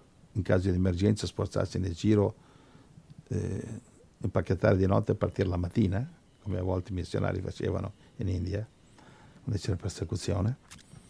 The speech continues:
Una volta che avete una mobilità così, non comprate macchine piccoline, Topolino, Paperino, che, prendete cose che potete dormi-, dormirci dentro. Ma, uh, dormirci una notte, due notti, insomma. L'importante è dormire.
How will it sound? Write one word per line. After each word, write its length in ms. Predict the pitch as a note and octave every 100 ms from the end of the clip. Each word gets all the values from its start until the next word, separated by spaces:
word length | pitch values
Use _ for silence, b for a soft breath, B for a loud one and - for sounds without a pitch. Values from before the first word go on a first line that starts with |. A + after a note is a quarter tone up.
| b b
Una 160 | - D#3
volta 240 | G3+ G#3
che 100 | C#3+
avete 320 | C#3 D#3+ C#3+
una 180 | C3 B2
mobilità 640 | B2 A2+ A#2 A2+ G#2+ G#2+
così, 360 | G2 F#2+ G#2 C#3 -
non 220 | C3 G#3
comprate 540 | G#3+ A3+ G#3 G3+ F#3+ D#3+
macchine 420 | C#3 C#3+ C#3 B2+
piccoline, 760 | C#3 A#2 B2+ A#2+ B2 A2+ A2 b b b
Topolino, 460 | - G#2+ A2+ A#2 G#2+
Paperino, 720 | A2 - G#2 G#2 G2+ G2 F#2+
che, 240 | - F#2 F2 b b - D#3
prendete 380 | C#3 C#3+ G3 E3
cose 240 | D#3 D3
che 80 | C#3
potete 220 | C#3+ C#3+ C3 B2
dormi-, 240 | A#2 A#2
dormirci 520 | G#2+ A2 G#2 F#2+ -
dentro. 340 | - - - - - - b b b - -
Ma, 120 | -
uh, 180 | - -
dormirci 420 | A2+ G#2 A#2+ A2+
una 120 | G#2+
notte, 340 | G2 A#2+ A2+ G2
due 180 | F#2 F#2
notti, 380 | A#2 B2 -
insomma. 340 | F#2 - F2+ F2+ F2 - b b
L'importante 420 | - E3+ F3 A3 G3
è 40 |
dormire. 560 | F3 D#3 C3+ F#2+ F2